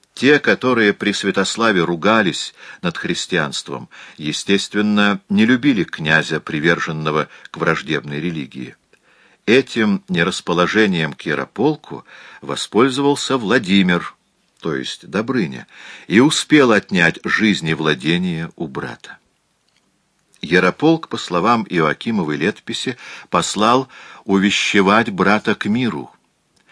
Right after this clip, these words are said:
и вместе войско в землю Кривскую. Владимир испугался и хотел было уже бежать к Новгороду,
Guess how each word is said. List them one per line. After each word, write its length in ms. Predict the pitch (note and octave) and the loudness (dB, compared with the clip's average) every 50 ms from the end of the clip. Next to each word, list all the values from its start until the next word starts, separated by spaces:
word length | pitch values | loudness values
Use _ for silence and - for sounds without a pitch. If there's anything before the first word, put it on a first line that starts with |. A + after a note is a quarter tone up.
| - - - | -20 -12 -4
и 140 | F2 F2+ F2+ | -2 0 0
вместе 720 | D#2 E2+ F2+ G2+ A#2+ C#3 - - - - C#3 C#3+ D3 C#3+ - - - - - | 2 2 4 4 4 4 2 -2 -4 0 0 2 0 0 -4 -12 -20 -14 -8
войско 720 | - E2+ D#2+ E2+ G2 A#2 B2+ B2 - - - - B2+ B2 | -6 -2 2 6 6 6 6 4 2 -2 -4 -2 -2 -2
в 60 | A2 | -2
землю 500 | F2+ C#2+ D#2+ E2 E2+ F#2 F#2+ F#2 G2 G2+ | -2 0 2 2 2 2 2 0 -2 -4
Кривскую. 800 | - - - F2+ E2 D#2 - - - - - A#1+ A1+ G#1 G1+ - - _ - - - - _ _ - - - - - - - - _ _ - | -6 -6 -4 -4 -4 -4 -6 -10 -12 -14 -14 -16 -16 -16 -18 -20 -20 _ -20 -20 -20 -20 _ _ -20 -20 -20 -20 -20 -20 -20 -20 _ _ -2
Владимир 400 | E2 F#2+ G2 B2+ E3 E3+ F3 E3+ | 0 0 4 4 6 6 6 6
испугался 720 | E3 - - - D#3 C#3 D3 D3 C#3+ C#3 - - C3+ B2+ | 4 2 0 -2 0 2 2 2 2 0 0 0 0 0
и 160 | C3 - - A2 | 0 0 -2 -2
хотел 400 | - - A2 G2 - E3 D3+ C3+ | 0 2 0 2 2 2 2 2
было 220 | B2+ C#3+ C3 B2+ | 2 0 2 2
уже 240 | B2 A2 - A#2+ G2+ | 2 2 2 2 2
бежать 400 | F2+ G#2 G2 A#2 B2 A2 G2+ - | 4 2 2 4 4 2 2 0
к 80 | - | -2
Новгороду, 680 | - G2 F#2+ G2 F#2 E2+ - A2+ A#2 A#2 G#2+ C3 C#3+ D3+ | 0 2 4 4 2 2 -2 -4 -4 -4 -2 -4 -4 -6